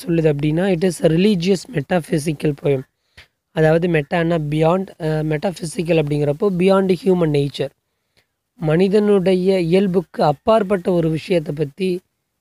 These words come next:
எந்தெந்த விஷயங்கள் எல்லாம் சொல்லுதோ எல்லாமே மெட்டாஃபிசிக்கல் அப்படின்னு நம்ம வந்து வரையறை பண்ணிக்கலாம். சரிங்களா? இந்த போயம் எதை பத்தி அதிகமா பேசுது அப்படின்னா, கடவுள் இந்த உலகத்தை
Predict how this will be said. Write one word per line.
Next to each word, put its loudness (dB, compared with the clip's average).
எந்தெந்த 4
விஷயங்கள் 0
எல்லாம் 2
சொல்லுதோ 0
எல்லாமே 2
மெட்டாஃபிசிக்கல் -2
அப்படின்னு 2
நம்ம 2
வந்து 2
வரையறை 4
பண்ணிக்கலாம். -6
சரிங்களா? -2
இந்த 2
போயம் 2
எதை 2
பத்தி 0
அதிகமா 2
பேசுது 0
அப்படின்னா, -4
கடவுள் 0
இந்த 2
உலகத்தை 0